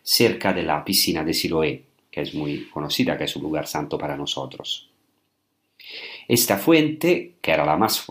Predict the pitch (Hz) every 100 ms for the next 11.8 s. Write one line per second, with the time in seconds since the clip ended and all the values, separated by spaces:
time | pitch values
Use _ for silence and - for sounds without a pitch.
0 | - 101 92 80 76 131 127 80 78 -
1 | 87 85 127 101 90 120 160 - - -
2 | - _ _ - 104 117 - - 131 95
3 | 82 80 95 76 73 76 78 95 92 90
4 | 90 85 85 71 69 - 71 76 76 -
5 | 80 80 85 80 76 73 73 - - -
6 | - - 123 143 143 147 131 151 147 160
7 | 135 127 139 135 123 - 131 135 135 135
8 | 131 123 92 87 87 90 85 80 - _
9 | _ - _ - 127 131 156 139 139 131
10 | 196 147 98 87 87 95 90 87 90 90
11 | 98 90 87 85 113 - 135 131